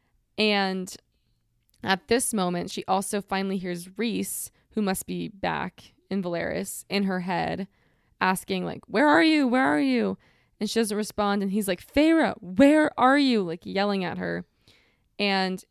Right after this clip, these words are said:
she knows he obviously wants to find her, obviously must be freaking out about where she is, wants to, want, wanting to make sure that she's out of harm's way.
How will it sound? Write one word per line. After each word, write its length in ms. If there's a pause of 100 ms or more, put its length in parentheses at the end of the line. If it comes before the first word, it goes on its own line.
she 200
knows 180
he 160
obviously 320
wants 160
to 60
find 300
her, 240
obviously 380
must 180
be 120
freaking 420
out 340 (760)
about 140
where 120
she 220
is, 380
wants 240
to, 120 (120)
want, 300 (120)
wanting 360
to 100
make 140
sure 200
that 180
she's 240
out 160
of 120
harm's 340
way. 360